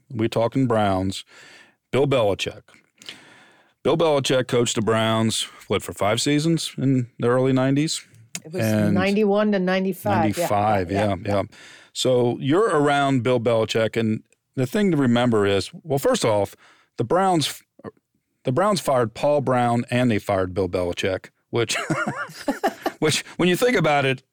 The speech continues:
Speaker 1: <laughs> that's, that's gotta be some kind of, like, record. Fire Paul Brown, the guy who basically invented modern football, and Bill Belichick, the guy who's dominated it in the last twenty years. But Bill Belichick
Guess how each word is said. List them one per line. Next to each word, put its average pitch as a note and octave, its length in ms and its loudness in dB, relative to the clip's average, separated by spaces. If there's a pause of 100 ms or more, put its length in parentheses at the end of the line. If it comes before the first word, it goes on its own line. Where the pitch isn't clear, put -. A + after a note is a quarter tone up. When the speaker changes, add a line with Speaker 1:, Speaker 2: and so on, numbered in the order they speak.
Speaker 1:
<laughs> - 920 -18
that's, F#3+ 220 0 (220)
that's G3 180 0
gotta D3 200 0
be A#2+ 80 2
some A2 240 0
kind G#2 220 0
of, G2 100 -2
like, G2+ 300 -4 (760)
record. A2+ 520 0 (460)
Fire A#2+ 380 0
Paul C3 240 0
Brown, A#2 260 2
the A2 80 0
guy G#2+ 240 2
who G2 120 -2
basically G#2+ 420 0
invented G2+ 360 0
modern F#2+ 300 0
football, G#2 380 -2
and G2+ 120 -2
Bill G#2 160 2
Belichick, G#2 540 0
the G2 80 -4
guy F#2+ 240 0
who's F#2+ 140 -2
dominated F#2+ 640 0
it - 100 -2
in G#2+ 60 -6
the F2+ 80 -4
last F#2+ 260 -2
twenty G2 220 -4
years. G2+ 300 0 (280)
But D#3 360 0 (460)
Bill E3 160 2
Belichick C3 680 0